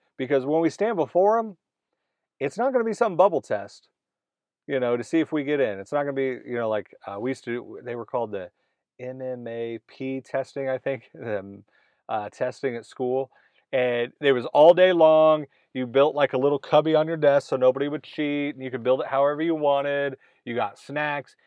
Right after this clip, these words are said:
and you just took test after test after test. The teachers were actually really nice <laughs> because their jobs depended on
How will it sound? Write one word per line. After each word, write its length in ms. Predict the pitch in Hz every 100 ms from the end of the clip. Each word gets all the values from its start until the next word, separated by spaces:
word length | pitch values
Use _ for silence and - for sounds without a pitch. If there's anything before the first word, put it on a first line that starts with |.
| _ -
and 160 | 123
you 100 | 143
just 240 | 135 117 -
took 180 | 120
test 380 | - 143 139 -
after 200 | 98 -
test 360 | - 139 131 113
after 220 | 98 -
test. 360 | - 143 135 -
The 100 | 110
teachers 380 | 139 135 131
were 120 | 120 117
actually 260 | - 117
really 240 | 110 104 101
nice 380 | 143 151 143
<laughs> 40 | _
because 300 | - 143 92
their 120 | 95
jobs 280 | 104 101 98
depended 420 | 113 160 175 156
on 260 | 151 151